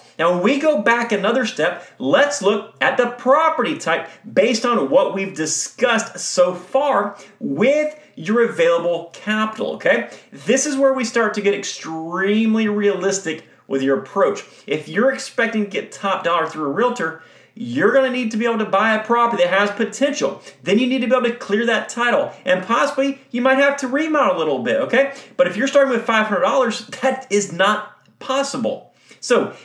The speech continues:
if your expectations up to this point don't match up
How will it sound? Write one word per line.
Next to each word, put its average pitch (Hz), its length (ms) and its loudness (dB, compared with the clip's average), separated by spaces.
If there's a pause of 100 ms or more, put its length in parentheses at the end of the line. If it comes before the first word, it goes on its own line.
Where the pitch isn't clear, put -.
if 143 240 -2
your 233 240 2
expectations 208 800 -2
up 220 220 2
to 277 120 -4
this 262 200 -4
point 202 640 -2 (240)
don't 190 300 2
match 233 340 -2
up - 340 0